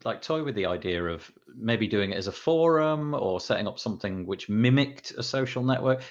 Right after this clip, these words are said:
I just didn't go down that route. My, I, I, I don't really do much in terms of personal stuff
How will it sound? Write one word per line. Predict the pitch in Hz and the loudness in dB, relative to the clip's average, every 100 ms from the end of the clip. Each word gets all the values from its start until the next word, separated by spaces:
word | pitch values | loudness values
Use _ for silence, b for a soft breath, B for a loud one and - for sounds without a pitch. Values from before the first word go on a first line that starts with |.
| - | -8
I | |
just | 139 226 | -4 -4
didn't | 226 302 | -4 -6
go | 180 175 | -6 -2
down | 170 180 | 0 2
that | 120 - | 0 0
route. | 87 82 | -2 -2
My, | 110 131 131 131 123 B B B - | 2 4 4 2 0 B B B 0
I, | 135 - 160 160 | 2 4 4 2
I, | 156 127 - _ _ - | -2 -4 -12 _ _ 0
I | 151 151 | 0 2
don't | 160 151 | 2 2
really | - 139 135 | 2 2 2
do | 120 127 120 | 2 2 4
much | 117 - - | 2 0 -4
in | 107 | -6
terms | 107 113 98 | -2 -2 -2
of | 98 _ | -8 _
personal | - 127 127 127 113 90 | -6 0 0 0 -4 -8
stuff | 82 - 80 - | -10 -10 -10 -10